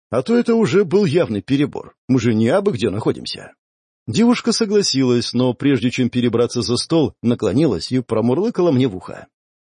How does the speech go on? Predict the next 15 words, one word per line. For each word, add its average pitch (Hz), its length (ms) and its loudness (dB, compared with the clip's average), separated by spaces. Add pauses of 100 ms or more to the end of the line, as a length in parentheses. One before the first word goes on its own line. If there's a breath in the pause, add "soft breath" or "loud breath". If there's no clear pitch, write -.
«Как 123 220 -2
скажешь, 160 500 -4
милый. 90 380 -16 (100)
Быстрее 147 580 -2
допивай 113 360 0
кофе 175 300 -2
и - 20 2
избавляйся 202 500 -2
от - 100 -6
этого 104 180 -4
старика. - 520 -8 (200)
Я 123 220 0
безумно 113 640 0
хочу 113 300 -4
продолжения». 113 680 -4